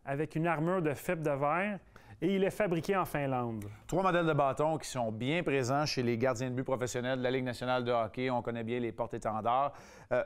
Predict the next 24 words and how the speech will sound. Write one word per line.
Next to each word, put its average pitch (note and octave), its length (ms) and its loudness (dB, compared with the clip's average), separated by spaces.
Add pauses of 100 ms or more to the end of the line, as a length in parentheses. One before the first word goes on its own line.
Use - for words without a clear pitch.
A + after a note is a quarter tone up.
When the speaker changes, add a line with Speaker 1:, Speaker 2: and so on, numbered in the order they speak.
(140)
Speaker 2:
peu B3+ 160 2
importe F3+ 480 0
le B2+ 180 0
choix D3+ 320 -2
final, B2+ 540 -2 (200)
quels E3+ 120 -6
seraient A3 140 0
les F#3+ 100 2
conseils, C#3+ 600 0
euh, A2+ 140 0
que A2 120 -8
tu - 120 -12
donnerais B2 240 0
à C3+ 80 2
un B2 80 0
jeune B2+ 180 -4
gardien A#2 360 -2
qui - 80 -12
se - 60 -16
présente A#2 280 -4
en A#2+ 80 0
magasin A#2 480 -4
pour, A#2 380 -2
euh, A2 100 0